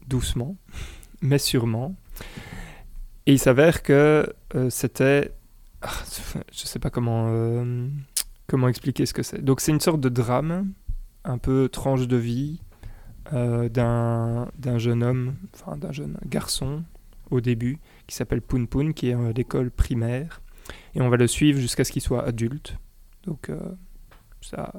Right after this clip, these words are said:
ça donne déjà, euh, un peu l'idée de, de temps qu'il va y avoir. Il y a treize volumes.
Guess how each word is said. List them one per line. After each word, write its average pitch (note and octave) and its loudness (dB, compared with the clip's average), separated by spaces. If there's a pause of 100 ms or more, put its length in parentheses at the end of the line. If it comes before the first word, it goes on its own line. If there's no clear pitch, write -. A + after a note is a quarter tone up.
ça - -12
donne A#2+ -2
déjà, A#2+ -4
euh, C3+ -8 (640)
un C3 -4
peu B2 2
l'idée B2 4
de, B2 -4
de C3+ -2
temps C#3 0 (320)
qu'il B2+ -4
va B2 2
y A#2+ 2
avoir. C3 2
Il D3 0
y C3 4
a A#2+ 0
treize D3 2
volumes. C3 2